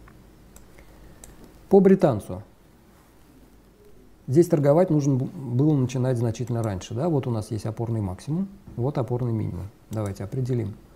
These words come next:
межфрактальное пространство. Тринадцать пипсов, то же самое. Очень комфортная была ситуация. Ну и видно, что вот на этой свечке вас открывало по первому измерению одним юнитом.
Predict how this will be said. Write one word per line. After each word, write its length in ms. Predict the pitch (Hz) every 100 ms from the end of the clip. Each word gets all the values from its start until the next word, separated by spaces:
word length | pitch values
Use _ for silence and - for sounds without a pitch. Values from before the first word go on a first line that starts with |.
| - - - - - -
межфрактальное 680 | 127 127 - 120 - 101 98
пространство. 760 | - 113 - 185 196 196 170 156 - - - - - - - - - - - - -
Тринадцать 460 | - 151 156 151 131
пипсов, 340 | - 135 - - -
то 120 | - 131
же 80 |
самое. 360 | 123 123 107 98 -
Очень 320 | 175 175 143
комфортная 540 | 117 104 120 123 110
была 240 | 101 101 95
ситуация. 520 | 113 - 85 - -
Ну 140 | 151
и 60 | 170
видно, 300 | 170 147 107
что 180 | - 117
вот 200 | 110 -
на 140 | 135
этой 140 | 127
свечке 380 | 113 123 107 -
вас 200 | 110 107
открывало 440 | - - 120 110 95
по 140 | 120
первому 320 | 113 113 110
измерению 460 | 107 117 117 107 104
одним 240 | 101 110
юнитом. 440 | 123 180 196 196